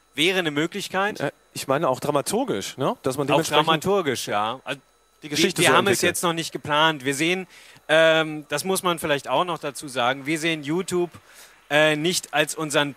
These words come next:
Speaker 1: primären Vertriebskanal. YouTube ist vor allem auch interessant für den Backkatalog, den man eventuell haben. Also die Titel, die gerade frisch auf C D kommen, hm, aber die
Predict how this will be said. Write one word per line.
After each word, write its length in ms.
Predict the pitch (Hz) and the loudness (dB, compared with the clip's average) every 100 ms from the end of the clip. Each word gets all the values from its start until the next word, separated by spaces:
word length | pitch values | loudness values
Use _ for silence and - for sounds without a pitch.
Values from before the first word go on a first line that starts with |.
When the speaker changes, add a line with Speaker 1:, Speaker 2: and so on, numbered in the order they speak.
| - | -6
Speaker 1:
primären 680 | 196 202 180 143 131 120 113 | -4 0 4 4 4 -2 -10
Vertriebskanal. 1040 | - 131 139 135 - 139 120 113 127 135 | -10 -8 -8 -6 -6 -4 -2 2 2 0
YouTube 320 | 147 175 170 | -4 -4 -4
ist 320 | 135 156 - - | -4 -4 -4 -4
vor 220 | 156 123 | -4 0
allem 280 | 143 175 175 | 2 2 0
auch 220 | 143 151 | -2 -2
interessant 460 | 156 143 143 147 | -4 -6 -2 -2
für 100 | 156 | -4
den 140 | 135 120 | -8 -2
Backkatalog, 680 | 180 - 156 135 117 110 | -2 0 -2 -2 -4 -6
den 140 | 101 117 | -8 -8
man 120 | 117 | -6
eventuell 440 | 110 110 107 113 | -6 -10 -10 -6
haben. 200 | 104 104 | -6 -6
Also 220 | 107 117 117 | -8 -10 -10
die 160 | 151 | -14
Titel, 460 | 175 175 165 170 165 _ _ _ - | -12 -10 -6 -4 -6 _ _ _ -8
die 200 | 156 147 | -8 -6
gerade 360 | 131 143 160 | 0 2 0
frisch 220 | - 160 | -2 -4
auf 120 | 151 - | -4 -4
C 140 | 147 | -6
D 180 | 135 202 | -4 -2
kommen, 420 | - 160 185 202 - _ _ _ _ _ _ _ | 0 0 0 -10 -20 _ _ _ _ _ _ _
hm, 460 | 190 240 262 262 214 - _ _ _ - | -4 -2 -2 -2 -4 -8 _ _ _ -6
aber 280 | 151 165 | 2 2
die 200 | 151 190 | 2 -6